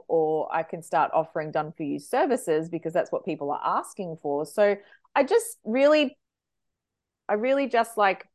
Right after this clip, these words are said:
put the feelers out and did a couple of, like, beta tests for different services.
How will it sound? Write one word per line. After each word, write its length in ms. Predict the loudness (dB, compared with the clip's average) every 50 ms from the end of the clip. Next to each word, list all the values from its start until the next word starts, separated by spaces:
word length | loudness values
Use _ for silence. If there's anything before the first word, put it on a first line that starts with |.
| _ _
put 160 | -4 -2 -2
the 60 | -6
feelers 440 | -2 2 4 4 6 6 6 6 6
out 280 | 4 4 4 2 0 0
and 220 | -4 -6 -8 -8
did 160 | -6 -2 0
a 60 | 0 0
couple 300 | 0 -2 -2 0 0 -2
of, 80 | 2
like, 280 | 2 2 2 2 -2 0
beta 260 | 2 2 2 2 0
tests 560 | -4 -2 -2 -4 -4 -4 -6 -20 -20 -20 -14 _
for 80 | -8 -6
different 340 | -6 -6 -6 -8 -10 -10
services. 800 | -6 -4 -2 -2 -2 -2 -6 -6 -4 -2 -2 0 -2 -2 -4 -6